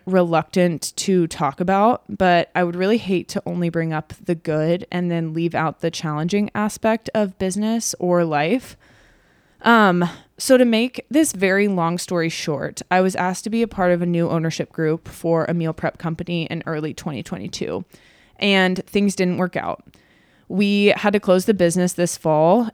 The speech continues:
and it's just been one of the most challenging things.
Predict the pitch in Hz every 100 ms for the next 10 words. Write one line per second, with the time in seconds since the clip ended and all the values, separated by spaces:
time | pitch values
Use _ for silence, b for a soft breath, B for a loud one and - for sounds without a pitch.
0 | - 180 175 170 170 - 170 - 196 -
1 | 226 202 180 180 170 160 - 165 156 160
2 | 165 165 160 151 185 214 -